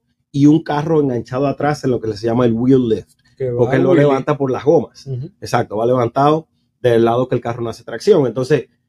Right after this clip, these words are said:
Speaker 1: eh, ese es el flatbed, lo que la mayoría de las personas conocen.
Speaker 2: Ese
Speaker 1: Tal-
Speaker 2: viene siendo el más pequeño de todos.
Speaker 1: No, hay uno más pequeño, que es lo que se le llama el self-loader,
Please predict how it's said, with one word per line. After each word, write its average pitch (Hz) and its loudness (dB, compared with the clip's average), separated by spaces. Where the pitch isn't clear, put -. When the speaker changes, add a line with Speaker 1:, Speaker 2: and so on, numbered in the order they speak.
Speaker 1:
eh, 113 4
ese 156 2
es 170 6
el 165 2
flatbed, 151 0
lo 156 0
que 139 -2
la 127 -2
mayoría 120 2
de - 0
las 127 -2
personas 127 -2
conocen. 95 -4
Speaker 2:
Ese 135 -6
Speaker 1:
Tal- 117 2
Speaker 2:
viene 170 4
siendo 165 2
el 147 0
más 147 -2
pequeño 143 -6
de 123 -6
todos. - -6
Speaker 1:
No, 147 4
hay 156 4
uno 180 6
más 165 -2
pequeño, 185 0
que - 0
es 135 2
lo 139 2
que 139 -2
se 147 -6
le 143 2
llama 139 4
el 131 2
self-loader, 143 2